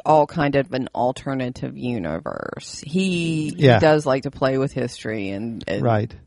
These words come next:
Speaker 2: And even the names
Speaker 1: I
Speaker 2: of the
Speaker 1: do like
Speaker 2: people,
Speaker 1: that.
Speaker 2: like, in those eighteen hundred movies, like Django Unchained,
Speaker 1: Mm-hmm.
Speaker 2: some of those names will come up in modern movies.
Speaker 1: Yes.
Speaker 2: So that you know that,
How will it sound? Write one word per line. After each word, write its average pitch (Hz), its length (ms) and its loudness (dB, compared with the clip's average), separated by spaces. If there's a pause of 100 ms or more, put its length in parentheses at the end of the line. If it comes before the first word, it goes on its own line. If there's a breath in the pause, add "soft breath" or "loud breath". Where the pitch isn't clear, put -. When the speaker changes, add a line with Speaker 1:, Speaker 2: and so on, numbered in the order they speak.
(720 soft breath)
Speaker 2:
And 170 140 4
even 220 220 4
the 170 100 4
names 165 440 4
Speaker 1:
I 123 40 4
Speaker 2:
of 123 60 6
the 214 80 2
Speaker 1:
do 466 80 6
like 139 80 4
Speaker 2:
people, 131 160 4
Speaker 1:
that. 127 60 6
Speaker 2:
like, 131 260 4
in 127 120 4
those 120 260 4
eighteen 135 360 4
hundred 127 280 2
movies, 113 360 2
like 123 160 0
Django 123 400 2
Unchained, 110 520 -2 (200 soft breath)
Speaker 1:
Mm-hmm. 262 120 0
Speaker 2:
some 190 180 4
of 214 40 0
those 185 220 4
names 156 540 4
will 127 100 4
come 139 260 2
up 127 240 2
in 123 220 0
modern 143 400 4
movies. 110 580 -4
Speaker 1:
Yes. 170 520 -4
Speaker 2:
So 139 200 2
that 131 80 2
you 139 160 4
know 143 440 4
that, 120 260 0